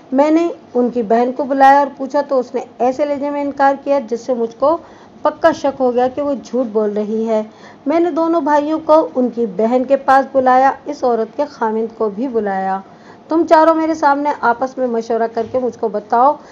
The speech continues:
कि इनका हवलदार परसों गांव में था या नहीं," मैंने उनको कहा। "इस औरत के साथ थाने में जो सलूक होगा वो कल सुबह इससे पूछ लेना, लेकिन इसके मुंह से बात नहीं निकलेगी। इनकार करो,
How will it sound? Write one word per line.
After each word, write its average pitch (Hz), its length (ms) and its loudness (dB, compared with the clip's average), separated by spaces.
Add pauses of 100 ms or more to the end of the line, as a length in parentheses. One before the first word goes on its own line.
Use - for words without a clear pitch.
(440)
कि 262 280 6 (160)
इनका 302 300 2
हवलदार 220 760 0 (760)
परसों 294 340 2
गांव 240 180 2
में 214 220 -4
था 277 360 2 (220)
या 269 140 2
नहीं," 214 500 0 (360)
मैंने 320 280 2
उनको 247 280 0
कहा। 214 460 -4 (300)
"इस 339 160 -2
औरत 349 240 2
के 349 100 -6
साथ 330 180 2
थाने 285 340 -2
में 254 180 0
जो 226 140 4
सलूक 294 360 -6
होगा 285 260 4
वो 269 120 2
कल 240 220 -2
सुबह 277 240 -2
इससे 285 200 -4
पूछ 254 380 -8
लेना, 220 360 0 (320)
लेकिन 220 260 6
इसके 233 280 2
मुंह 226 160 0
से 311 160 2
बात 220 420 2
नहीं 233 240 0
निकलेगी। 220 580 -4 (320)
इनकार 302 360 4
करो, 320 300 2